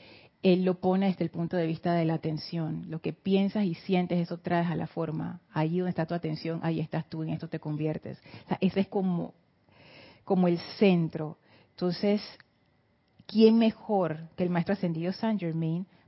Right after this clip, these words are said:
para hablar acerca del autocontrol? Y aquí en Pláticas del Yo Soy estábamos estudiando en la página cincuenta y siete lo que el maestro quiere decir con autocontrol,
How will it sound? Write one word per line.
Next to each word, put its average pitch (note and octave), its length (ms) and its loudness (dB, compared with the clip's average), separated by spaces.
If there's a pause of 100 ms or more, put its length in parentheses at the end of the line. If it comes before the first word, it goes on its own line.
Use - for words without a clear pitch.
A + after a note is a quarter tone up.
para E3+ 180 0
hablar E3 220 0
acerca F3+ 400 0
del E3 340 0
autocontrol? D#3+ 960 -4 (760)
Y F3+ 60 2
aquí F#3 300 4
en G#3 100 4
Pláticas G3+ 440 4
del E3 160 -2
Yo F3 160 -6
Soy F#3+ 440 -2
estábamos F3 440 0
estudiando E3+ 720 0
en F3+ 140 0
la E3+ 100 -2
página F#3+ 300 0
cincuenta E3 460 -4
y E3 40 -8
siete F3+ 520 0 (1700)
lo G#3+ 200 8
que G#3+ 100 10
el G3 120 10
maestro F#3+ 520 4
quiere A3 200 4
decir F#3+ 320 2
con G#3+ 100 4
autocontrol, E3+ 920 0